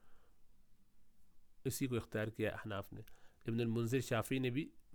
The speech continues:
بڑی قوت کے ساتھ اور صحابہ کرام کی ایک جماعت کا مذہب ہے، اس کو بھی یہی،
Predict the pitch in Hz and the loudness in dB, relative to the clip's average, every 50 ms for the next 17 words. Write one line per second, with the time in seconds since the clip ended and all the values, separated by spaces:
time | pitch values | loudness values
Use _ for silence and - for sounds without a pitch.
0 | - - - 127 120 123 120 - - 127 131 147 147 - - 120 - 123 117 117 | -12 -6 -2 0 0 2 0 2 2 4 6 4 4 4 2 2 2 4 4 4
1 | 120 113 - 117 113 113 120 120 117 120 117 117 117 - 120 117 113 117 113 110 | 2 2 2 2 2 2 2 2 4 2 2 2 2 0 0 2 2 2 2 4
2 | 117 120 117 - 120 113 110 104 107 123 123 120 120 120 117 - - - - - | 2 2 2 2 2 2 2 4 2 2 2 0 -2 -4 -4 -6 -6 -6 -2 -2
3 | 135 143 - - - - - - - - - - - - - 131 127 120 117 113 | -2 -2 -4 -8 -14 -18 -20 -20 -10 -4 -4 -2 2 4 4 6 6 6 6 6
4 | 113 113 | 6 4